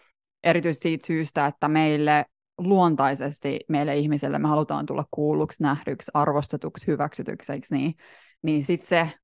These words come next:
kun me saadaan, meidät lytätään suoraan, niinku, että okei, next. Et joskus mulla on vaikka, niinku, mallikortti castingissa, mä näen, kun se heittää sen tyyliin roskiin, kun mä oon käynyt siellä.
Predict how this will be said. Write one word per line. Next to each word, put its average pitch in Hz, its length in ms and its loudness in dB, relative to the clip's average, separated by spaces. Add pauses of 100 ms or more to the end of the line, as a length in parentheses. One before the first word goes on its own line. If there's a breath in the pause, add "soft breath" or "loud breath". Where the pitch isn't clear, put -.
(100)
kun 156 300 0 (280)
me 156 120 -2
saadaan, 147 340 2
meidät 147 200 2
lytätään 147 540 0
suoraan, 143 420 0
niinku, 147 240 -4
että 151 200 -2
okei, 156 420 2
next. 147 560 -4
Et 151 100 -12
joskus 165 320 2
mulla 151 180 2
on 139 60 0
vaikka, 139 180 2
niinku, 143 160 -4
mallikortti 151 720 2
castingissa, 151 640 -2
mä 151 100 0
näen, 151 240 0
kun 151 100 -6
se 156 80 -4
heittää 151 380 -4
sen 151 120 -2
tyyliin 147 260 -2
roskiin, 156 460 -2
kun 143 100 -6
mä 143 60 -2
oon 156 100 -2
käynyt 139 300 -2
siellä. 190 320 0